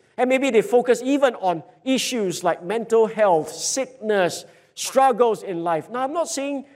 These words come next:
that these problems are not big problems. They are. But they are not the ultimate problem. The ultimate problem is man is alienated from God because of sin. And today I'm telling you, you are a sinner.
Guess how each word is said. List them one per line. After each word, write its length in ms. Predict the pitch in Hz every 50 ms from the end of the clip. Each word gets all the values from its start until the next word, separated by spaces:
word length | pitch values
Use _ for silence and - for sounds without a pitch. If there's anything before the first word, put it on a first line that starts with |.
| _ _
that 180 | 214 233 220 190
these 240 | 247 285 302 269
problems 380 | - - 240 247 240 254 254 214
are 160 | - 190 190
not 220 | 208 254 262 214 190
big 160 | - - -
problems. 340 | - 160 151 151 151 135 -
They 140 | 160 165
are. 260 | 151 170 151 135 110 95 - _ _ _ _ _ _ _ _ _ _ _ _ _ _ _ _ _ _ _ _ _
But 120 | 147 127
they 80 | 131 135
are 80 | 127
not 200 | 135 165 175 151
the 80 | 143 127
ultimate 440 | - 131 131 123 139 127 127 123 -
problem. 360 | - 117 107 - 110 92 92 _ _ _ _ _ _ _ _ _ _ _ _ _ _ _ _
The 120 | 131 -
ultimate 480 | 147 160 170 170 175 196 196 196 190 -
problem 520 | - 156 147 127 131 143 147 147 160 156 151 _ _ _ _ _ _ _ _
is 180 | 151 131 107
man 520 | - 127 131 147 160 175 175 180 180 180 -
is 180 | 151 135 - -
alienated 680 | - 180 175 175 175 170 175 165 160 160 160 170 170 170
from 220 | - - 131 120
God 220 | 123 135 135 127 -
because 300 | 127 - 131 127 120 -
of 100 | 110 -
sin. 320 | - - - 147 147 139
And 160 | 135 117 98 - _ _ _ _ _ _ _ _ _ _ _ _
today 260 | _ - 110 143 170
I'm 140 | 190 175 143
telling 260 | - 143 156 170 170
you, 200 | 160 151 160 160
you 200 | 156 147 143 156
are 160 | 156 151 151 170
a 60 | 165
sinner. 400 | 165 - 226 233 196 135 104